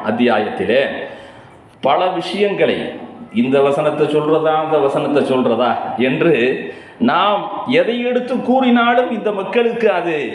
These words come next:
மிகுந்த ரசனைக்குரியதாகவும் பின்பற்றுவதற்கு தகுமானதாக ஆகுமே.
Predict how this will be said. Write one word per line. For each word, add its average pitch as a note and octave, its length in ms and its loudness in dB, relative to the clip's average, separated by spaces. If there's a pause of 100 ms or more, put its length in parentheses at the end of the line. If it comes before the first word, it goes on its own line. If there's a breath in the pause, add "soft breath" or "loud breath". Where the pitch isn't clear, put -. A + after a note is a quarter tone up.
(260)
மிகுந்த G3+ 560 2 (120)
ரசனைக்குரியதாகவும் A3 1400 0 (180)
பின்பற்றுவதற்கு A#3 960 0
தகுமானதாக A3 840 0
ஆகுமே. G3 520 0